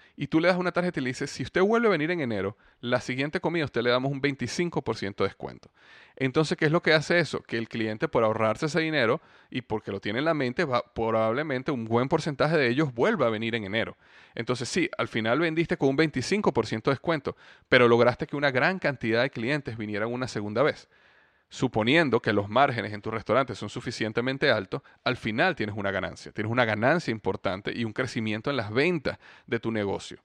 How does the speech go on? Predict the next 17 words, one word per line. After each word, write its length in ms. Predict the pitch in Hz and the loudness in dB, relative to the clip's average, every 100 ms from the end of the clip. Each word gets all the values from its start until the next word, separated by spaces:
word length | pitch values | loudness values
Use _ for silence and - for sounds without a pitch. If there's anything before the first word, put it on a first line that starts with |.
| _ _ _ _ | _ _ _ _
¿Ok? 220 | - - 110 - - - _ | -10 -2 -2 -2 -12 -20 _
Pero 120 | 123 | 0
eso 140 | 107 135 | 0 0
se 100 | 156 | 2
logra 260 | 139 139 | 4 4
porque 220 | 131 113 | 0 -4
has 80 | 104 | -8
creado 320 | - 120 120 | -2 2 2
un 140 | 139 143 | 0 -4
plan 420 | - 120 101 113 _ _ _ _ | 2 2 2 -2 _ _ _ _
que 160 | 123 113 | 0 0
ayuda 360 | 113 147 151 | 2 4 4
a 20 | |
la 100 | 120 | 4
gente 380 | 107 147 123 - - | 2 -2 -2 -4 0
a 160 | 120 117 | 0 0
visitar 520 | 107 107 - 113 | -4 -8 -2 0